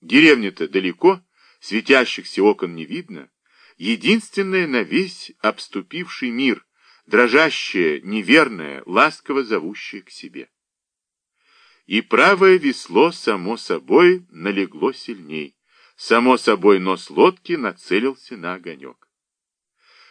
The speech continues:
Огонь на воде, огонь среди озера — где не бывало и нет никаких бакенов,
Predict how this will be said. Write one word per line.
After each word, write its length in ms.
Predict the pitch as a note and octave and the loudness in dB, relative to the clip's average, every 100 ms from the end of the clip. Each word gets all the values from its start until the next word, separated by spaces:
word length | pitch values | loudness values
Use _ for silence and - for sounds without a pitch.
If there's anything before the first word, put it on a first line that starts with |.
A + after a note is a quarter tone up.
| _ | _
Огонь 460 | G2+ B2 G2 G3 A3+ | 0 2 6 6 6
на 160 | G#3+ | 4
воде, 560 | F3+ D3 F2+ A2 D#3 G3 _ _ - | 6 4 4 4 4 2 _ _ 0
огонь 440 | A2 G#2+ E2 F3 | 0 2 4 2
среди 460 | F3+ - G#2+ E2+ F2+ - | 2 -10 -12 -8 -10 0
озера — 680 | B2 D#3 D3 E3 E3 E3+ _ _ _ _ _ | 2 4 2 -2 -4 -8 _ _ _ _ _
где 480 | G#2 A2 C3 B2 - | 0 6 6 6 2
не 160 | A2 | -4
бывало 600 | G2 G2+ E2+ A#2+ E3 D#3+ | 2 2 4 4 4 2
и 180 | D#3 G#2 | -2 -4
нет 300 | F#2+ G#2+ G2+ | -2 0 0
никаких 500 | F2+ - E2 - C#2+ | -6 -12 -10 -10 -10
бакенов, 560 | - G2+ C#3+ - C#3+ | 0 0 0 -6 -10